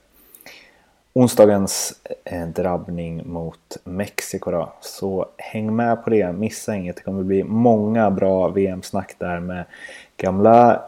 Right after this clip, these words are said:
eh, landslagslegendarer som i alla fall jag har mycket fina minnen av. Du också förmodligen, eftersom du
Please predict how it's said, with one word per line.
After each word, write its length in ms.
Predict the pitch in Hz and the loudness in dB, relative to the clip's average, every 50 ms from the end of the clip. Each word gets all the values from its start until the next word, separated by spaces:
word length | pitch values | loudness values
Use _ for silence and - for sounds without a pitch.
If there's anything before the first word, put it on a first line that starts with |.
| - - | -12 -4
eh, 640 | - 120 110 104 104 107 107 107 107 107 107 107 110 127 | 0 2 4 4 4 6 6 6 6 6 6 8 8 8
landslagslegendarer 1800 | 143 - 101 95 - - - 110 104 101 98 98 95 - - - - - - 101 104 101 101 101 98 98 95 98 95 95 92 92 95 92 92 | 8 6 4 2 0 2 4 8 8 8 8 6 4 0 -6 -4 -2 -2 2 4 4 4 4 4 4 4 2 2 2 2 4 4 4 4 2
som 160 | 92 - 101 | 2 0 0
i 40 | 101 | 0
alla 100 | 98 95 | 2 2
fall 200 | - 104 104 98 | 4 2 4 6
jag 180 | 113 120 123 120 | 6 8 8 6
har 100 | 110 104 | 6 4
mycket 580 | 98 98 - - - - 98 95 - - - | 0 -2 -4 -4 0 2 4 4 4 2 -2
fina 640 | - - - 101 92 90 87 90 87 87 87 87 85 - | -6 -6 -4 -4 -4 -4 -4 -4 -4 -4 -4 -6 -6 -6
minnen 500 | - 98 92 90 90 87 87 87 90 87 | -6 -6 -6 -6 -6 -6 -6 -6 -6 -6
av. 280 | 85 85 87 87 87 87 | -4 -4 -4 -6 -6 -4
Du 220 | 92 101 98 95 | -2 0 2 2
också 300 | 98 98 - - - 92 | 2 0 -2 -6 -14 -12
förmodligen, 440 | - 92 87 87 85 87 87 90 92 | -10 -10 -10 -8 -8 -10 -10 -12 -12
eftersom 340 | - - - - 87 87 85 | -14 -14 -14 -14 -12 -10 -8
du 240 | 87 87 87 85 | -8 -8 -8 -10